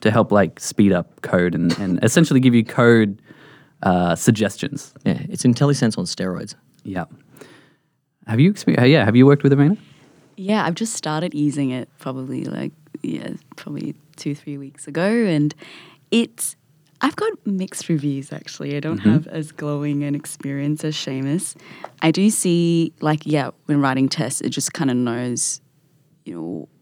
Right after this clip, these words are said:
Speaker 3: what sort of test cases to write. But in times when I'm trying to write a function,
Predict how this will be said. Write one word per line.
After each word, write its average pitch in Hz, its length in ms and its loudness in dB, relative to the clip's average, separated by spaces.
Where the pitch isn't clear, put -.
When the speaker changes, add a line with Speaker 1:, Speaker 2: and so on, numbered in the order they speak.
Speaker 3:
what 151 300 -6
sort - 100 -6
of 135 100 -4
test - 240 -6
cases - 440 -8
to - 120 -6
write. 131 300 -6
But 202 140 4
in 208 100 8
times 202 380 0
when 285 80 6
I'm 339 120 10
trying 277 240 2
to 202 120 6
write 147 320 0
a 151 60 -2
function, 165 600 -2